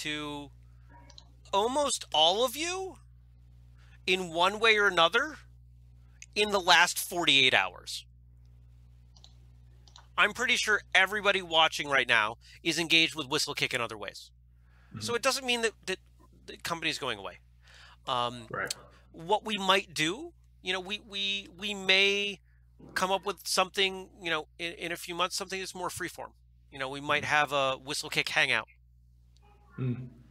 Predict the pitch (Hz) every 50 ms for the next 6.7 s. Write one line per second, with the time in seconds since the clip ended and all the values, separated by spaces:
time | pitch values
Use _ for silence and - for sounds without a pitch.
0 | _ _ - - - - - 165 160 165 165 196 208 202 196 - - - - 262
1 | 269 294 311 330 302 285 240 240 233 233 208 - 190 196 175 185 - - 185 180
2 | 175 170 156 - _ _ _ _ _ _ _ _ _ _ _ _ _ _ _ _
3 | _ _ _ _ _ _ _ - _ _ _ _ _ _ _ _ _ _ _ _
4 | _ _ _ _ _ _ _ _ _ _ _ - 156 139 135 143 147 151 165 190
5 | 190 185 185 151 135 131 143 135 139 156 185 202 226 269 294 - - - - -
6 | _ _ _ _ - 139 147 - 143 151 151 147 151